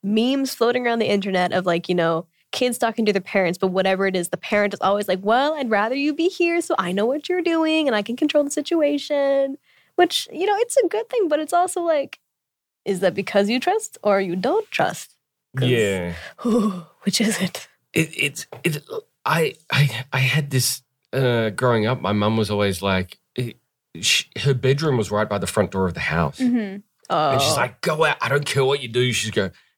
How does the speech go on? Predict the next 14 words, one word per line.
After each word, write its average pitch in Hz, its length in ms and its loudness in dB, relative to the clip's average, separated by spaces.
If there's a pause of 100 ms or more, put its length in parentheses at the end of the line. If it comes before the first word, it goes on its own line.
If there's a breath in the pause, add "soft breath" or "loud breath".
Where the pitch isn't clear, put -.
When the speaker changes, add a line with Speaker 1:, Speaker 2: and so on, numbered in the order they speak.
Speaker 2:
"Go 107 180 -2
out 101 280 -2
and 82 340 -8
do 117 100 -4
whatever 101 280 0
you're 90 160 0
gonna 87 100 0
do. 87 160 2
Have 101 240 -2
fun." 92 320 0
And 85 180 -4
she's 82 200 -8
like, 80 160 -8 (1040 soft breath)
"Just - 320 0